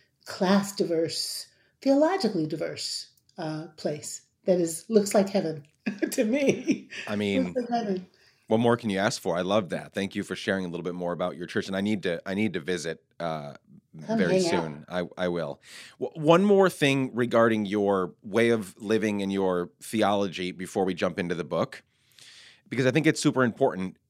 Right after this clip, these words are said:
Speaker 2: It, it'll help clarify what, as we jump into the book and talk about this fierce love and what it
Speaker 1: Yeah.
Speaker 2: likes to, what it,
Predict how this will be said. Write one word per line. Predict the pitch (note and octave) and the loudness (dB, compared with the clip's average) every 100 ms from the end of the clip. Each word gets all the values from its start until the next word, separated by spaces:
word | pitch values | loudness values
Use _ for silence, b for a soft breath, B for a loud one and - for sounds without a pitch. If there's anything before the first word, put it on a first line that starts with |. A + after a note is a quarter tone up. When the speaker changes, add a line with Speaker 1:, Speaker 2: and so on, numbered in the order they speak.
| _ _ _ _ _ | _ _ _ _ _
Speaker 2:
It, | A#2 C3 | -4 0
it'll | A#2 | 0
help | G#2 D3 - | 2 0 0
clarify | - C3 B2+ A#2+ A2 G2+ | -2 2 2 2 2 2
what, | F#2 F#2+ A2+ B2 - - - | -2 0 2 2 -4 -16 0
as | A2 A#2 | 2 2
we | A2+ | 2
jump | G#2+ E2 | -2 -2
into | F#2 | -4
the | D#2+ | -4
book | D2 F2 | -6 -6
and | F#2 | -6
talk | A#2 G#2+ | -8 -6
about | G2+ F#2+ | -4 -6
this | F2+ - | -8 -10
fierce | - - G#2+ G2 F#2 - - - | -10 -4 -2 -2 -4 -8 -12 -14
love | E2+ F#2 G#2 D2+ F2+ C3 - b b | -6 0 0 0 -6 -8 -14 b b
and | G#2 | 2
what | A#2+ | 4
it | A#2 | 4
Speaker 1:
Yeah. | G#2 | 2
Speaker 2:
likes | G#2 - | 0 -2
to, | - A2+ | -10 2
what | A2+ | 4
it, | A2+ | 4